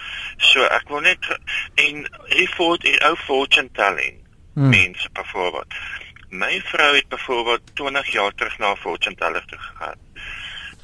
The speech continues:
Speaker 1: En dit is snaaks, en my, ek is, ek glo dit, ek glo nie daar nie, maar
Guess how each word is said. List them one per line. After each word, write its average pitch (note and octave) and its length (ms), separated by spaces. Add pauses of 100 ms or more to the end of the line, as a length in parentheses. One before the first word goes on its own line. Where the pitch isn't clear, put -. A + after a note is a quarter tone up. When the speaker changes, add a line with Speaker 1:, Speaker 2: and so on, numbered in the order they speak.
(200)
Speaker 1:
En C3 280 (140)
dit - 180
is - 200
snaaks, E3+ 400
en C3 140
my, C3+ 80
ek B2+ 200
is, D#3+ 240
ek - 140
glo C3+ 400
dit, - 160 (200)
ek - 100
glo B2+ 380
nie C#3 180
daar F#2 200
nie, E2 120
maar G#2 180